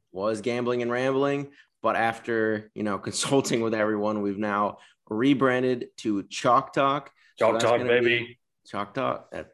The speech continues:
Speaker 1: that's, we talk about the chalk, the bad chalk, the good chalk. And, uh, so, yeah, s-, so we're gonna go game by game, uh, over this,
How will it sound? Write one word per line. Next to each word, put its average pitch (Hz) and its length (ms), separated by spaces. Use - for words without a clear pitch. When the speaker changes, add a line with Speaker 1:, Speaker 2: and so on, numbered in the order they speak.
Speaker 1:
that's, - 220
we 104 100
talk 127 280
about 131 240
the 120 60
chalk, 123 420
the 107 80
bad 104 300
chalk, 110 340
the 101 80
good 95 240
chalk. 104 360
And, 90 340
uh, 95 440
so, - 140
yeah, 131 240
s-, - 260
so 113 440
we're 117 120
gonna 120 140
go 135 180
game 135 280
by 139 180
game, 135 500
uh, 95 400
over 104 280
this, 101 440